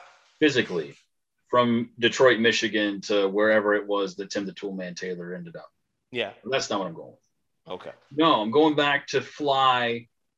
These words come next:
Speaker 1: my H B O flag, sir. And another just perfect wrap up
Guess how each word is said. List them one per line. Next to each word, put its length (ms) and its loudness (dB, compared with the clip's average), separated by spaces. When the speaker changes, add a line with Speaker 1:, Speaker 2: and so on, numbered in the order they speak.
Speaker 1:
my 260 2
H 280 -4
B 140 4
O 120 6
flag, 500 -2
sir. 500 -6
And 200 0
another 840 4
just 340 -2
perfect 500 2
wrap 380 0
up 280 -2